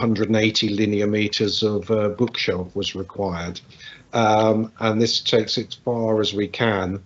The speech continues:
And next, please. Uh, so this was before, and planning wise, we had no comments from neighbours and no comments from the planners, and it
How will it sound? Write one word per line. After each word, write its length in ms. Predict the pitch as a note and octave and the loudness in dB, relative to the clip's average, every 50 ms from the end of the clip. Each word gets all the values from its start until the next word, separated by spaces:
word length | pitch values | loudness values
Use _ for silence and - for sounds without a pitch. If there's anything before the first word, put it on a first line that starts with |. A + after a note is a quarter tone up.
| - - | -12 -10
And 240 | G#2 G2 G#2 G#2 G#2+ | -6 -4 -2 0 0
next, 540 | G#2+ G#2+ - - - - - - - - | 0 0 -2 -4 -4 -4 -4 -4 -8 -10
please. 480 | - A#2+ A2+ A#2 B2 C#3 C#3 - - - - - - _ _ _ _ - - _ _ - - _ - _ _ - - _ _ _ _ _ _ _ _ _ _ _ _ _ _ _ _ _ _ _ _ _ _ _ _ _ _ _ _ _ - | -2 0 2 2 2 0 -2 -6 -12 -16 -18 -20 -20 _ _ _ _ -20 -20 _ _ -20 -20 _ -20 _ _ -20 -20 _ _ _ _ _ _ _ _ _ _ _ _ _ _ _ _ _ _ _ _ _ _ _ _ _ _ _ _ _ -4
Uh, 200 | A2 G#2 G#2 G#2 | -2 -2 0 0
so 160 | - - A#2+ | 0 2 4
this 200 | C3+ B2 - - | 4 4 4 2
was 240 | B2 B2 A#2+ A2+ A#2+ - - A#2+ A2 | 2 2 2 0 -2 -6 -8 -6 0
before, 800 | - B2 A2+ - - - D#3+ C#3 A2 G2 G#2+ B2 D#3 F3+ F3 F3 - - | 0 0 0 0 0 2 4 4 6 6 4 4 4 2 -2 -4 -6 -2
and 320 | B2 B2 B2 B2 A#2+ A#2+ - - _ _ - - - | 0 2 2 2 0 -2 -4 -14 _ _ -20 -20 -14
planning 380 | - - D#3+ D3+ D#3+ D3+ D3 D3 | -8 -4 -2 2 4 4 4 4
wise, 360 | D3 C#3+ D3 D3+ D3+ C3+ - | 4 4 4 4 4 2 2
we 140 | C#3 C3 B2 | 2 0 0
had 260 | - C#3 C3+ A#2+ - - | 0 0 -2 -2 -2 0
no 380 | C#3+ C3+ C3+ C#3+ D3 D3+ D#3 D#3 | 2 4 6 6 6 6 4 4
comments 420 | D3+ - D#3+ D3+ C#3+ C#3 C#3 C#3 | 2 2 0 4 4 4 2 2
from 200 | - - C#3 C#3 | -2 0 2 2
neighbours 440 | C3+ C3 C3 C3 B2+ B2 B2+ A#2 - | 4 4 4 4 4 4 2 -2 -2
and 260 | - C3 B2 B2 B2+ | -2 0 0 2 4
no 240 | C3 B2+ B2 B2 B2 | 4 6 6 6 4
comments 420 | B2 - - B2 A#2+ A#2+ A#2 A#2 - | 4 2 -2 0 0 0 0 -2 -4
from 300 | - B2+ A#2 A#2 A2+ A2+ | -4 -2 0 2 2 2
the 260 | A#2 A#2 A2+ A2 - - - - - - - | 4 2 2 0 -2 -6 -20 -20 -20 -20 -8
planners, 640 | - - C3 B2 A#2 F#2+ F#2 G#2 B2+ C3+ - - - - - - - _ _ - | 0 0 2 4 4 4 4 4 4 2 0 -6 -12 -18 -20 -20 -20 _ _ -6
and 260 | G#2+ G#2+ G#2+ G#2 G#2+ | -2 0 0 2 2
it 140 | G2+ - | 0 0